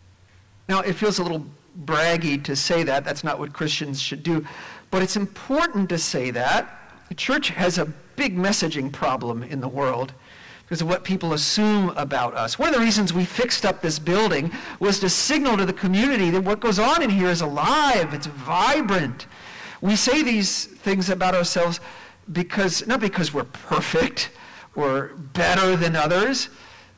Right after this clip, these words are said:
but because we are alive and the Spirit is doing wonderful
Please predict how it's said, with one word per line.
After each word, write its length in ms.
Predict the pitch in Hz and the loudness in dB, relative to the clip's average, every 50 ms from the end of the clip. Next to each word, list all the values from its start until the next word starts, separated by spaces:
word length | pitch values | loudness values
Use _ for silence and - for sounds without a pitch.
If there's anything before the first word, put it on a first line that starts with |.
| - | -6
but 160 | - 196 226 | -4 -4 -2
because 300 | - 185 - - 214 185 | -2 -2 0 0 0 2
we 100 | 175 175 | 2 2
are 200 | 180 226 262 240 | 4 4 4 2
alive 680 | 175 160 147 151 165 226 262 180 - - 117 135 156 - - - - - - - - _ - - - - | 2 0 -2 0 0 2 2 0 0 -2 -4 -6 -6 -8 -14 -20 -20 -20 -20 -20 -20 _ -20 -20 -8 -4
and 80 | 170 185 | -2 0
the 60 | 185 | 0
Spirit 440 | 165 - - - - 226 294 370 247 | 0 -2 -2 -2 0 2 2 2 2
is 120 | 180 160 | 0 -2
doing 260 | - 165 160 147 139 135 | 0 -2 -2 -2 -2 -4
wonderful 680 | 143 185 254 277 277 220 - - - 151 131 113 101 | -2 0 0 2 2 0 -2 -2 -4 -4 -4 -4 -6